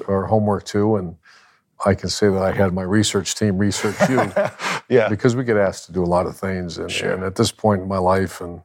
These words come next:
Speaker 1: we talked about this a minute ago, you said, "What kind of interview or what kind of podcast we do? If this can help someone, let's
Speaker 2: Yeah.
Speaker 1: do it. If it's not,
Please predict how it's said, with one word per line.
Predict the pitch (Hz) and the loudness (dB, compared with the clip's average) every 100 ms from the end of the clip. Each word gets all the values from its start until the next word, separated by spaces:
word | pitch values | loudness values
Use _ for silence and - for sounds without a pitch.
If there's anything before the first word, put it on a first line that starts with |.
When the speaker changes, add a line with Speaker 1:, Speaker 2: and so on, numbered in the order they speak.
| _ | _
Speaker 1:
we | 95 | -6
talked | - 101 - | 0 -2 0
about | 95 98 | -2 -2
this | 104 - | -2 -2
a | |
minute | 98 101 92 | 0 0 0
ago, | 87 92 92 - - - _ _ _ _ - | 0 0 -2 -6 -20 -20 _ _ _ _ -6
you | 92 | -4
said, | 85 - | -4 0
"What | 92 101 | 2 2
kind | - 101 | 0 0
of | |
interview | 101 104 98 98 | 2 0 0 0
or | 98 98 | 2 0
what | 95 | -2
kind | 98 | -6
of | 92 | -4
podcast | - 104 90 107 98 - | 2 4 2 -2 -2 -2
we | 95 | -6
do? | 85 101 | -2 -2
If | 92 | 0
this | 131 | 0
can | - 113 | 0 -2
help | 95 117 | 0 -2
someone, | - 123 123 110 | -2 -2 0 0
let's | 98 92 | -6 0
Speaker 2:
Yeah. | 95 | 0
Speaker 1:
do | 101 | 0
it. | 95 | -2
If | 92 | -6
it's | 87 - | -6 -4
not, | 110 110 107 | 0 2 0